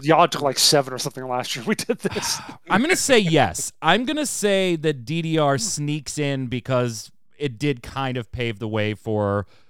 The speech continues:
Speaker 2: uh, peripheral-based rhythm games behind it, which literally became an industry in and of itself for the next ten to fifteen years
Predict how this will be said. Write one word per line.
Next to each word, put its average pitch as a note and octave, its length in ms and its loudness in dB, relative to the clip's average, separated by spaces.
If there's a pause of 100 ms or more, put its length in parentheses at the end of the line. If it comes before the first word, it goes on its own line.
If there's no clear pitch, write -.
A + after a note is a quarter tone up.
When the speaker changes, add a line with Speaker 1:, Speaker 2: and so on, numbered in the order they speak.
(400)
Speaker 2:
uh, G#2+ 240 0
peripheral-based A#2+ 1000 2
rhythm G#2 400 0
games G2 320 -2
behind G#2 560 -4
it, F2+ 200 -4
which G2+ 320 -10
literally A2+ 460 0
became G2+ 520 -4
an G2+ 200 -10
industry G2+ 840 -6 (280)
in C#3+ 320 -2
and C#3 100 0
of B2 120 2
itself A2 480 -2
for A#2 180 -8
the G#2 80 -6
next - 460 -8
ten A2+ 220 -2
to G2 60 -6
fifteen G2 460 -6
years F2+ 340 -4